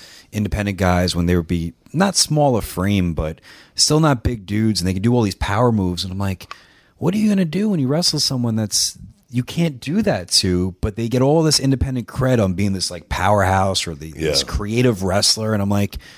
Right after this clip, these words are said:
Speaker 1: "You guys don't know what it's like when you're five-foot-ten and two hundred pounds and you're the smallest guy in a system." Like, y-, it, it, it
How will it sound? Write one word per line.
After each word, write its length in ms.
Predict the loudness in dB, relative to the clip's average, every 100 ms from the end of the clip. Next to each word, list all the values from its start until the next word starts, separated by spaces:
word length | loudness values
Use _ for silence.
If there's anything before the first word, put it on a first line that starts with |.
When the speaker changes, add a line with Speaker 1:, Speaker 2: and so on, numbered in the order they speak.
| -20 -20 -20 -20 -20 -20 -14
Speaker 1:
"You 60 | -2
guys 220 | 2 4 2
don't 80 |
know 100 | 0
what 60 | -2
it's 120 | -2
like 260 | 0 0 2
when 80 | 0
you're 80 | -2
five-foot-ten 640 | 0 0 2 -2 0 2
and 100 | 2
two 120 | 0
hundred 160 | -2 -4
pounds 280 | -2 -2 -2
and 80 | -4
you're 100 | -6
the 60 | -2
smallest 760 | 0 0 0 0 0 0 -2
guy 300 | 0 0 2
in 100 | 0 0
a 40 |
system." 520 | 0 0 -2 -2 -4
Like, 280 | -2 -2 -4 -8 -14
y-, 100 | -16 -14 -16
it, 260 | -12 -10 -4
it, 280 | -4 -4
it 180 | -8 -10